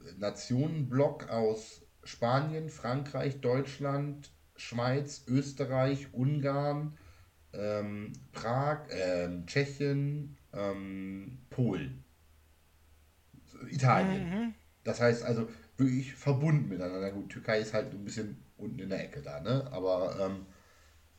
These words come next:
Speaker 1: das sieht schon sehr europäisch jetzt aus, muss ich sagen. Also so, wenn ich in die, äh, ganz europäische Vergangenheit gucke, da so europäische Gemeinschaft, europäische Wirtschaftsgemeinschaft, womit Europa, E U dann mal angefangen hat,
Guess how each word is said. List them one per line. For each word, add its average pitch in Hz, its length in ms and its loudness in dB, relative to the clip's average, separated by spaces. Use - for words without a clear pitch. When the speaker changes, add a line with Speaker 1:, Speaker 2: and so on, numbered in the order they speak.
Speaker 1:
das 110 260 -2
sieht 101 440 -2
schon 156 380 -2
sehr 131 280 6
europäisch 147 600 2
jetzt 85 200 -8
aus, 78 260 -8
muss 82 140 -8
ich 78 140 -12
sagen. 73 400 -6
Also 92 220 -8
so, 98 400 -4
wenn 101 120 -6
ich 90 120 -8
in 95 120 -6
die, 104 240 -8
äh, 92 260 -2
ganz 113 300 0
europäische 117 640 -2
Vergangenheit 123 680 0
gucke, 135 380 0
da 110 100 -2
so 104 280 -4
europäische 113 520 -2
Gemeinschaft, 127 760 0
europäische 101 540 -4
Wirtschaftsgemeinschaft, 131 1160 0
womit 98 380 -8
Europa, 120 720 2
E 95 100 -6
U 117 200 -2
dann 98 180 -2
mal 98 140 -4
angefangen 131 560 0
hat, 135 200 -2